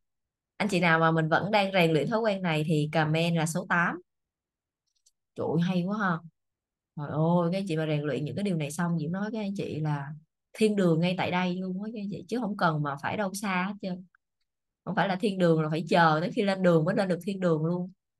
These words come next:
Thiên đường ngay tại đây, mà địa ngục cũng ngay tại đây. <laughs> Khi mà cuộc sống của mình á, mà mình không có biết rèn luyện những thói quen này nè, là địa ngục, địa ngục ngay tại đây. Gia đình không vui, không thoải mái, đúng không? Ăn cơm cũng không vui, rồi hạnh, không hạnh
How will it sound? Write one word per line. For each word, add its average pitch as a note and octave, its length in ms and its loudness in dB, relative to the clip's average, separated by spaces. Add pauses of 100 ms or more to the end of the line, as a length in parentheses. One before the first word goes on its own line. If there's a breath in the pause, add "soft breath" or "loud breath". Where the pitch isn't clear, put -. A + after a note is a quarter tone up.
(300)
Thiên G#3 160 0
đường F3 240 4
ngay F#3 160 0
tại D3+ 120 0
đây, F3+ 300 -2 (120)
mà E3+ 120 2
địa D3+ 180 4
ngục E3+ 240 2
cũng E3 140 -4
ngay G#3 180 -4
tại D3+ 120 -2
đây. F3+ 280 -2 (320)
<laughs> F#3 60 -6 (800 loud breath)
Khi A3 80 2
mà F#3+ 100 2
cuộc E3+ 180 -4
sống G3 220 2
của F4+ 80 -6
mình G3+ 240 0
á, F#3+ 120 -2
mà F#3 160 0
mình E3 220 -2
không G#3 140 -6
có B3+ 100 -2
biết D4 180 -2
rèn F#3+ 160 2
luyện D#3+ 180 0
những F3+ 160 -4
thói D4 160 -4
quen G#3+ 200 -2
này F3 140 -2
nè, D#3 160 -4 (560)
là E3+ 140 2
địa D#3+ 180 4
ngục, E3+ 220 0 (160)
địa E3 180 2
ngục F3 200 2
ngay G3+ 140 -4
tại E3 120 -4
đây. G3+ 260 -4 (640)
Gia G3 200 2
đình F3 220 2
không F#3+ 220 0
vui, G3+ 200 2
không G3+ 80 -4
thoải E3+ 160 -2
mái, A3+ 360 -4
đúng B3+ 160 -6
không? A#3 120 -4
Ăn G#3 240 -6
cơm G3+ 240 0 (340)
cũng F3+ 140 -6
không G#3 200 -6
vui, G3+ 260 2
rồi F3 200 -4
hạnh, E3 180 -4
không A3 180 -4
hạnh F#3 140 -2